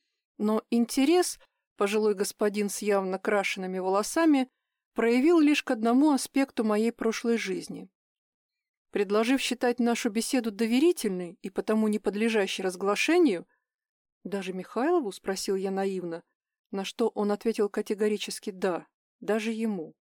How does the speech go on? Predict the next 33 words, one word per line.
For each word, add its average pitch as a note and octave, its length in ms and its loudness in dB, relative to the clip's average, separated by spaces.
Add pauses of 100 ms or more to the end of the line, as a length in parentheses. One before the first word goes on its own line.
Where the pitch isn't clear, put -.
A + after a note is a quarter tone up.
(760)
Джентльмен C#4 800 4
начал C#4 320 2
подробнейшим G#3 880 -2
образом D#4 480 2
расспрашивать C#4 640 -2
меня C4 320 4
о G3+ 80 0
работе G#3+ 460 0
в G#3 40 -4
моём G#3 360 0
бывшем G#3 420 -6
институте A3+ 640 -6
в B3+ 60 -14
Серпухове. - 760 -6 (760)
Его G3 360 -2
интересовало G#3+ 800 0
буквально A3+ 560 0
всё. E3 420 -8 (920)
Из G#3+ 200 -2
вопросов B3 520 0
я A3 100 4
понял, D#4 400 4
что - 220 -2
им B3+ 300 2
тут C4 200 -2
известны A3+ 580 2
очень A3+ 300 0
многие A#3+ 480 4
из G#3+ 220 -2
наших B3+ 400 2
отечественных A3 760 0
научных C4+ 520 2
разработок, C#4+ 800 2